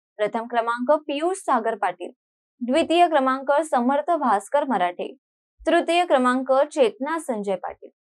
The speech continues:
इयत्ता दहावी, प्रथम क्रमांक गोकुळ ज्ञानेश्वर पाटील, द्वितीय क्रमांक गार्गी संतोष पाटील व कामिनी शशिकांत गुरव, तृतीय क्रमांक प्रशांत अनिल महाजन व हर्षद भरत ठाकूर.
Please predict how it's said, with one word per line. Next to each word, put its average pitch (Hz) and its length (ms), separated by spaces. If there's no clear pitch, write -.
इयत्ता 226 400
दहावी, 214 440
प्रथम 208 260
क्रमांक 226 460
गोकुळ 262 560
ज्ञानेश्वर 277 540
पाटील, 185 380
द्वितीय 320 460
क्रमांक 277 480
गार्गी 262 680
संतोष 254 480
पाटील 202 560
व 254 60
कामिनी 262 460
शशिकांत 220 640
गुरव, 190 280
तृतीय 349 360
क्रमांक 311 420
प्रशांत 302 720
अनिल 269 300
महाजन 247 680
व 277 80
हर्षद 302 520
भरत 240 280
ठाकूर. - 400